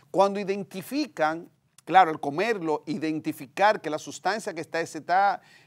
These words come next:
eh, poniendo es del mismo cuerpo y sobre todo estimulada para concentrar los factores de crecimiento,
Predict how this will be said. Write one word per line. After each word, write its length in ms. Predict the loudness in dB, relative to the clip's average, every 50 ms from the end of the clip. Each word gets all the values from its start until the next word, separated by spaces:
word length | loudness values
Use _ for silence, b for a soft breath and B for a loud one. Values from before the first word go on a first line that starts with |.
| b b
eh, 360 | -4 -4 -2 0 0 0 -2 0
poniendo 680 | -2 -2 0 0 0 0 -2 -2 -2 -4 -4 -4 -6 -6
es 340 | -6 -4 -4 -4 -6 -6 -4
del 160 | -2 -2 -2
mismo 380 | 0 -2 -4 -4 -2 -4 -4 0
cuerpo 300 | 2 2 2 2 -2 -6
y 20 |
sobre 240 | -6 -6 -6 -6 -6
todo 180 | -4 -4 -4 -4
estimulada 640 | -4 -4 -6 -8 -6 -2 0 2 2 2 2 0
para 240 | 2 0 0 0 0
concentrar 520 | -4 -8 -10 -10 -10 -10 -6 -4 -2 -2 -2
los 80 | -2
factores 340 | -4 -6 -6 -4 -4 -4 -4
de 60 | -4
crecimiento, 640 | -4 -4 -6 -6 -6 -6 -6 -6 -6 -6 -6 -8 B